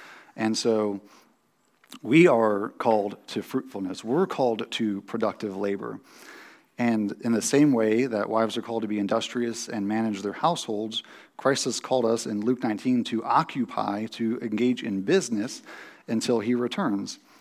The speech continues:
And he doesn't send us out without any resources, without any direction, and without any help. When we're called to the table, he's inviting us to partake in him, that in which we could be, be fruitful.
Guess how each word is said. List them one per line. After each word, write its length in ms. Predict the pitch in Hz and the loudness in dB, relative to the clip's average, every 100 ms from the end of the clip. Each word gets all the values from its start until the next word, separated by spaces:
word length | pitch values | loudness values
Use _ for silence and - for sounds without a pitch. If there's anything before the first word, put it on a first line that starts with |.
| - - _ - | -20 -20 _ -2
And 100 | 120 | 0
he 120 | 117 | 2
doesn't 440 | 113 170 190 - | 4 4 2 -2
send 340 | - 143 123 113 | -2 0 2 2
us 200 | 104 - | 0 0
out 260 | 131 131 113 | 2 2 0
without 300 | 104 113 110 | 0 0 0
any 200 | 110 95 | 0 -2
resources, 840 | 95 127 135 143 135 120 131 104 | 0 0 0 0 0 0 -2 -2
without 340 | 107 104 110 | -2 0 0
any 240 | 107 101 90 | 0 0 -2
direction, 600 | 98 101 120 135 - 135 | -4 0 0 0 0 0
and 160 | 123 117 | 2 0
without 360 | 113 117 117 | 0 -2 -2
any 240 | 120 110 101 | -2 -2 -4
help. 400 | - 92 - - _ - - - - - - | -4 -4 -4 -12 _ -20 -20 -20 -20 -14 -2
When 220 | 117 123 | 2 2
we're 120 | 107 | 0
called 300 | - 180 156 | 0 0 0
to 80 | 131 | -2
the 100 | 113 | -2
table, 320 | 151 165 131 | 0 -2 0
he's 200 | 117 107 | 0 0
inviting 520 | 104 95 120 156 127 | -2 0 0 2 2
us 360 | 98 107 - - - - - | 0 -2 -8 -14 -20 -20 -10
to 100 | - | -2
partake 440 | 123 113 117 113 | 0 2 2 2
in 200 | - 110 | 0 -2
him, 640 | 95 - 180 139 101 147 - - - - | -2 -2 0 2 0 -4 -10 -20 -20 -6
that 200 | 107 107 | 0 0
in 140 | 113 110 | 0 -2
which 200 | 117 - | -2 2
we 140 | 120 | 2
could 180 | 120 120 | 2 -2
be, 220 | 113 113 | -2 -2
be 240 | - 113 107 | -2 -4 -4
fruitful. 560 | - 190 - 113 - | -4 -4 -4 -6 -8